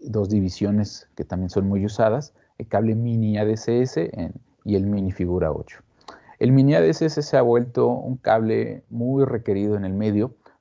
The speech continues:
¿Por qué? Porque es un, un cable muy versátil y que puede ser usado en distancias de ochenta metros o inclusive hasta ciento veinte metros.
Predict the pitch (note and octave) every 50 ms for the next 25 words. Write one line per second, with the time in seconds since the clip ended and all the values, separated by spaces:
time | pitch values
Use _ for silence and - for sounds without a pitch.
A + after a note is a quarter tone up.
0 | _ _ A2+ A2+ A2+ - D#3 D#3+ D#3+ D#3+ - C#3 - - A2+ G#2 - B2 A#2+ -
1 | - B2+ B2+ B2 B2 - - - F2 A2 A2 - F#2+ G2 G#2+ G#2 G2+ G#2+ G#2+ G#2
2 | G#2+ G#2 - - A#2+ A2+ - G#2 F2+ - _ _ _ _ _ _ _ _ - _
3 | - A2+ A2+ - - A2 G2+ G2+ G2 G2 G2 G2 F#2+ F#2+ F#2 F#2 F#2 F#2 F2+ F#2
4 | - - - _ _ _ _ _ _ _ _ _ _ _ _ _ A2+ A2+ A#2 A#2+
5 | A2+ A2+ - A#2 A2 G#2+ G#2+ - A2+ G#2 A2 A2 A2+ A2 G#2+ G#2 G#2+ A2 - _
6 | _ _ _ _ - G2+ G2 F#2 G2 F#2 - - G#2 G#2+ G#2+ - A2+ G#2+ G2 F#2+
7 | F2+ E2+ E2+ D2+ D#2 F2 - - G#2+ G2+ F2+ F#2+ F#2 G2 B2 C3+ C#3 C3 - B2
8 | B2 B2+ - - G2 F#2+ F#2 F#2+ F2 - F#2+ F#2+ - G#2+ G#2+ A2+ A2 - F2+ F#2
9 | - G#2 G#2+ G2+ G#2+ G2 F#2 F2+ F#2+ F#2+ - E2+ E2 E2+ - - - - - _